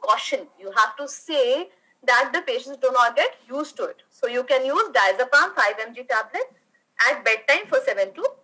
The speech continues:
ten days, just to alleviate the stress. For trigger points, you can use local anesthetic injections. If you feel there is some parafunctional habits the patient shows,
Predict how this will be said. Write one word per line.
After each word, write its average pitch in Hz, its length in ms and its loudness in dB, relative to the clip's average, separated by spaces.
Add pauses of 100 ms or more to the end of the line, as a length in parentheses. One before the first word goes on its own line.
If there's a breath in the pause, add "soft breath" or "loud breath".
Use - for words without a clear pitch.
(200)
ten 269 260 2
days, - 200 -12
just - 260 -12
to 415 200 -6
alleviate 226 480 -2
the - 100 2 (140)
stress. - 680 -6 (300)
For - 500 -2 (120)
trigger 330 360 2
points, 359 360 2
you 269 100 -8
can 247 200 -2
use 285 240 -4
local 240 300 0
anesthetic 262 560 -2
injections. 214 800 -4 (240)
If 269 200 -2
you 294 140 0
feel 294 280 -2
there 554 160 4
is 554 60 -2
some - 220 -6
parafunctional 277 720 2
habits 302 580 -2 (380)
the 285 60 0
patient 294 380 0
shows, 339 400 -2